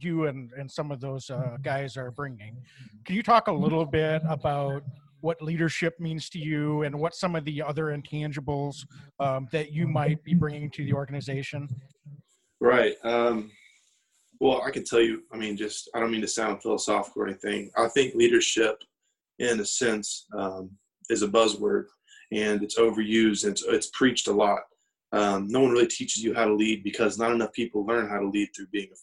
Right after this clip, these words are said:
Speaker 2: follower first. Um, there's no good leader that's ever come out of anything,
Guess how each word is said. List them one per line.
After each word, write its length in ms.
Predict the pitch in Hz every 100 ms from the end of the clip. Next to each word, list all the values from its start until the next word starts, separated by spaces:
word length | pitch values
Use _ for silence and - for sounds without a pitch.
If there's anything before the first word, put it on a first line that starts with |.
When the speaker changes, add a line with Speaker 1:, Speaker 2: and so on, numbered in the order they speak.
| 104
Speaker 2:
follower 300 | 98 101 - -
first. 420 | 107 95 - - _ _ _ _
Um, 380 | 104 101 98 98
there's 240 | 120 127 123
no 180 | 120 117
good 200 | 117 104
leader 180 | 113
that's 160 | 104 -
ever 160 | 113 104
come 220 | 113 110
out 100 | 104
of 80 | 104
anything, 500 | 110 - 107 98